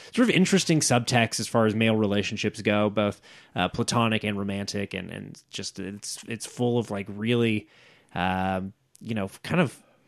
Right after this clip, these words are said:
qu-, fun quips, but also, like, way more pathos than it has any right to have. And it just looks incredible. I mean, the, the effects still hold up somehow.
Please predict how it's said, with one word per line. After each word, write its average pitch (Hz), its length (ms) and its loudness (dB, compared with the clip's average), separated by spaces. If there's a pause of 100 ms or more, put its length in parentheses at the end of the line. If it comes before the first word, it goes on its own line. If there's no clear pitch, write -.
(220)
qu-, - 140 -14
fun 208 300 4
quips, 156 460 2
but 127 180 0
also, 160 340 4
like, 123 200 4
way 107 240 2
more 165 200 2
pathos 117 560 0
than 113 80 -4
it 90 80 -6
has 107 160 -2
any 113 160 -2
right 104 220 -2
to 98 80 -8
have. 98 500 -6 (380)
And 101 240 0
it 110 80 -2
just 143 440 2
looks 104 440 -2
incredible. 98 420 -4
I 98 80 -2
mean, 104 160 -4
the, 104 240 -4
the 131 180 0
effects 131 400 0
still 107 240 -2
hold 98 220 -4
up 101 180 -2
somehow. 98 500 -8